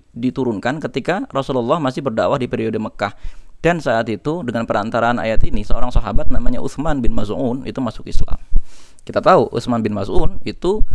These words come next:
akan menjadi delegasi Rasulullah ke Habasyah pada tahun keempat kenabian. Ini belum apa-apa nih, artinya orang pada saat itu mungkin jumlahnya masih sangat sedikit yang masuk Islam. Definisi ghuraba ada pada zaman itu. Ya, Islam yang ghuraba itu ada pada zaman itu ketika, eh, eh,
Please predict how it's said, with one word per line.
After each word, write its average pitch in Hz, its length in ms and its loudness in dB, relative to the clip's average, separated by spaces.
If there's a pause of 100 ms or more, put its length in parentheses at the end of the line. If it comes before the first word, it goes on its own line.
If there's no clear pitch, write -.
(160)
akan 127 240 -4
menjadi 127 320 -4
delegasi 110 480 0
Rasulullah 117 400 -6
ke 151 160 -6
Habasyah 127 640 2
pada 104 160 -6
tahun 123 240 -6
keempat 85 400 -8
kenabian. 98 480 -10 (720)
Ini - 240 -8
belum 120 160 2
apa-apa 123 320 -2
nih, 104 160 -4
artinya 156 240 -6
orang - 240 6
pada - 180 6
saat 101 220 4
itu - 160 6
mungkin - 160 2
jumlahnya 107 320 4
masih - 240 8
sangat - 240 8
sedikit - 240 2
yang 87 100 -8
masuk 90 220 -6
Islam. - 240 -10 (400)
Definisi 131 560 0
ghuraba 110 480 2
ada 110 160 -2
pada 117 160 0
zaman 101 260 -2
itu. 104 220 -6 (880)
Ya, 110 220 -4
Islam 120 260 -2
yang 120 140 0
ghuraba 107 400 0
itu 160 100 -6
ada 120 160 0
pada 110 160 -2
zaman 104 320 -6
itu - 140 -12
ketika, - 400 -4 (400)
eh, 107 420 0
eh, 101 380 -2